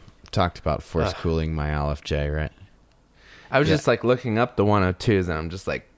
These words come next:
Speaker 2: "Oh."
Speaker 1: <laughs> Yeah, you
Speaker 2: I'm just like,
Speaker 1: want
Speaker 2: "I want, I want one." There's
Speaker 1: You
Speaker 2: some
Speaker 1: do.
Speaker 2: on the market right now. Anyways, that's
Speaker 1: That's
Speaker 2: my
Speaker 1: great.
Speaker 2: recommendation. It's a little cheaper.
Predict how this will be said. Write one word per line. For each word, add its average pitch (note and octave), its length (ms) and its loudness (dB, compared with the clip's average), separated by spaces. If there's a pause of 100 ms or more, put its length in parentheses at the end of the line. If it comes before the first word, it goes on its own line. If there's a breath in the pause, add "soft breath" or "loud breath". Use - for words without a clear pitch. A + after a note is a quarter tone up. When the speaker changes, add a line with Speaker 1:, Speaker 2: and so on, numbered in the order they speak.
(600 loud breath)
Speaker 2:
"Oh." C#2+ 720 -2 (100)
Speaker 1:
<laughs> B2+ 60 -2
Yeah, C#3 420 6
you G#2+ 140 2
Speaker 2:
I'm C#3 120 6
just A#2+ 100 2
like, C#3 120 6
Speaker 1:
want A2+ 80 4
Speaker 2:
"I C#3 80 6
want, B2 580 2
I A#2 100 4
want A#2 360 4
one." G#2 220 2
There's A2+ 160 2
Speaker 1:
You - 40 -6
Speaker 2:
some A2+ 140 4
Speaker 1:
do. A#2+ 60 6
Speaker 2:
on A#2+ 80 4
the B2 80 2
market G#2 460 4
right F#2+ 220 4
now. F#2+ 160 2
Anyways, D#3 460 4
that's - 100 -20 (100)
Speaker 1:
That's E3+ 220 4
Speaker 2:
my F3 120 8
Speaker 1:
great. D#3 200 6
Speaker 2:
recommendation. B2+ 680 4
It's A#2 180 0
a B2+ 40 4
little B2+ 160 6
cheaper. A2+ 720 4